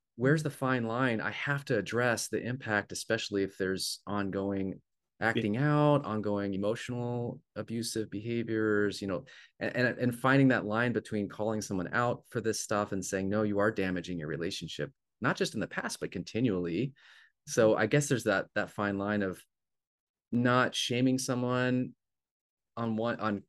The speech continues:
Speaker 1: one side and not coddling them on the other. Like, I think we have to address,
Speaker 2: But
Speaker 1: you know,
Speaker 2: it
Speaker 1: continued perpetration if it's happening.
Speaker 2: And that work can be so important, though. I mean, I, you know, I've talked about myself being in recovery, and I know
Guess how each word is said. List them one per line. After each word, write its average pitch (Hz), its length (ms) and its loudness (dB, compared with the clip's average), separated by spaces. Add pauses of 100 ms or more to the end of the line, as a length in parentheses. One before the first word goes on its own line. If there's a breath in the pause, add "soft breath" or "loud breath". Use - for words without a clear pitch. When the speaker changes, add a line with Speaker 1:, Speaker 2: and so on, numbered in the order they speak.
(180)
Speaker 1:
one 117 340 0
side 95 460 0
and 101 60 -2
not 98 200 -4
coddling 101 400 0
them 95 180 0
on 85 100 -2
the 82 120 -4
other. 90 340 0
Like, 76 180 -4
I 92 40 -6
think - 180 -10
we 87 100 -4
have 117 260 -6
to - 80 -4
address, 85 500 -2 (500)
Speaker 2:
But 135 120 4
Speaker 1:
you 135 60 6
know, 131 80 2
Speaker 2:
it - 20 0
Speaker 1:
continued 95 560 -2
perpetration - 640 -4
if - 80 -8
it's - 140 -12 (100)
happening. - 340 -10 (360)
Speaker 2:
And 117 180 8
that 135 180 4
work 147 300 4
can 117 160 2
be 110 120 2
so 123 360 2
important, - 580 -2
though. - 380 -6
I 104 60 2
mean, 104 160 8
I, - 240 -2
you 127 100 6
know, 120 80 6
I've 123 140 2
talked 113 200 0
about 101 200 2
myself 95 340 2
being 85 140 0
in 82 100 0
recovery, 82 520 2
and 80 100 2
I 90 100 4
know 87 380 4